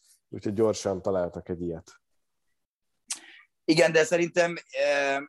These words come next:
Speaker 2: ez az negyven kilométer nagyon jó, hogy ilyen hosszú időfutam van, mert, mert ez egy olyan túr, ahogy az elején is említettük, mikor elkezdtük az útvonalat elemezni, hogy mindenben nagyon-nagyon jónak kell lenned. Tehát, hogy azt mondjuk, hogy, hogy kapsz másfél percet egy, egy, ö,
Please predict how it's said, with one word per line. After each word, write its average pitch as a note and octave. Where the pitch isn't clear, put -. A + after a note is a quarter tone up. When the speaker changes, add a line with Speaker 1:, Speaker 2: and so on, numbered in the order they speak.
Speaker 2:
ez B2+
az C#3
negyven D3+
kilométer C#3+
nagyon D3
jó, A2+
hogy G#2+
ilyen A2
hosszú A2
időfutam A#2
van, A#2
mert, A#2+
mert C3
ez C3+
egy C#3+
olyan F3
túr, D3
ahogy C3+
az B2+
elején C3+
is A2+
említettük, C3+
mikor C3
elkezdtük B2
az A#2
útvonalat A2+
elemezni, B2+
hogy C3
mindenben E3+
nagyon-nagyon C#3+
jónak A2+
kell G2+
lenned. F#2+
Tehát, C3
hogy D3
azt E3
mondjuk, D#3+
hogy, D3
hogy B2
kapsz F3
másfél D3
percet C3
egy, A2
egy, G#2+
ö, G#2+